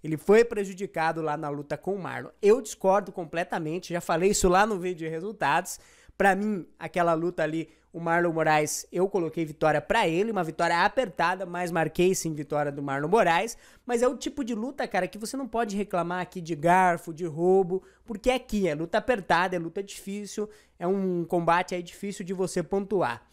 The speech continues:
Sobre essa questão aqui do Sterling, criticando aí o fato do Aldo ter sido escolhido,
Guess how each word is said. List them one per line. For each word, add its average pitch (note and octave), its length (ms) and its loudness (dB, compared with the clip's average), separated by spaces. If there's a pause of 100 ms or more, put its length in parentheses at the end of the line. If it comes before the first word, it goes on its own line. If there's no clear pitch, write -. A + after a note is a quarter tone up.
(360)
Sobre A3+ 300 4
essa A#3 220 2
questão A3+ 580 2
aqui F#3+ 240 -2
do F#3 120 -4
Sterling, F#3 540 0
criticando G3 680 2
aí D#3+ 140 0
o D#3 40 -4
fato D3+ 360 -2
do D3+ 180 -2
Aldo D#3 260 2
ter C#3+ 220 -4
sido D#3+ 220 -4
escolhido, A3+ 580 2